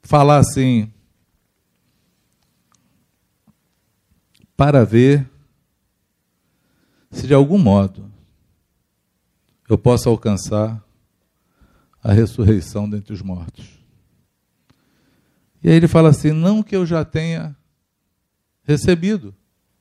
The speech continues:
ou que já tenha obtido a perfeição." A perfeição aqui é completo, tá? Completou a carreira. É, maduro, porque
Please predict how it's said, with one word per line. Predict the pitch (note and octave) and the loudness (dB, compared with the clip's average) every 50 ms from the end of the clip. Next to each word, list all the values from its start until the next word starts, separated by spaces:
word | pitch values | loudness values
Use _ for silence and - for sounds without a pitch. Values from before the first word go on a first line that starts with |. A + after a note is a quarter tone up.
| _ _ _ _ _ _ _ _ _ _ _ _ _ _ _ _ _ _ _ _ _ _ _ _ _ _ _ _ _ _ _ _ _ _ _ _ _ - | _ _ _ _ _ _ _ _ _ _ _ _ _ _ _ _ _ _ _ _ _ _ _ _ _ _ _ _ _ _ _ _ _ _ _ _ _ 0
ou | G3+ A3 | 0 2
que | - G3 | 2 2
já | G3 G#3 F#3+ | 0 0 0
tenha | F#3+ - G#3 G#3+ | 2 2 4 4
obtido | G#3 G3 G3+ G3 - - - G3 G#3+ G#3+ E3+ B2+ A2 A2+ A#2 _ _ _ _ _ _ _ _ | 4 4 2 0 0 -2 -4 -4 -4 -4 -6 -8 -12 -14 -16 _ _ _ _ _ _ _ _
a | - C#3 | -20 -12
perfeição." | - F3 D#3+ - F#3 F3+ E3 - - F3 F3+ G3 G3 F#3+ - _ | -8 -8 -6 -4 -4 -4 -4 -4 -4 -4 -4 -4 -6 -8 -10 _
A | _ - C#3 | _ -10 -4
perfeição | B2+ G3 G3 F#3 - G3 F3 - - - G3 F#3+ | 0 2 0 2 2 0 0 0 0 -2 -2 -2
aqui | E3 C#3+ - G3 F#3 | -2 -4 -2 -2 -4
é | E3 | -4
completo, | - - G3+ F#3+ - E3 C#3+ B2+ A2 - - | -4 -4 -8 -6 -2 -2 -2 -2 -2 -4 -10
tá? | G#2 - C#3+ D3+ D3+ - _ _ _ _ _ _ _ _ _ _ _ _ _ _ _ _ _ _ _ _ _ _ _ | -10 -8 -8 -8 -10 -14 _ _ _ _ _ _ _ _ _ _ _ _ _ _ _ _ _ _ _ _ _ _ _
Completou | _ - C#3 C3 - C#3 C3 A#2+ - C#3+ D3+ | _ -6 -4 -2 2 2 2 2 2 2 2
a | C#3+ | 2
carreira. | - D3 B2+ A2 A#2+ A2+ G#2+ F#2+ F2+ G2 G#2 G#2 - _ _ _ _ _ _ _ _ _ _ _ _ _ _ _ _ _ _ _ _ _ _ _ _ _ _ _ _ _ _ _ _ _ _ _ _ _ _ - | 2 0 0 0 0 0 0 -2 -4 -8 -16 -18 -20 _ _ _ _ _ _ _ _ _ _ _ _ _ _ _ _ _ _ _ _ _ _ _ _ _ _ _ _ _ _ _ _ _ _ _ _ _ _ -2
É, | G#2 G2+ G#2 G2+ G2 G2 G2 F#2+ _ | 0 2 2 2 2 0 -4 -8 _
maduro, | - A2+ C3 C3 B2 A2+ B2+ B2+ A#2+ A#2 | -2 0 2 2 2 4 4 2 2 2
porque | - - C#3 C#3 C3 - | 0 0 -2 -2 -2 -2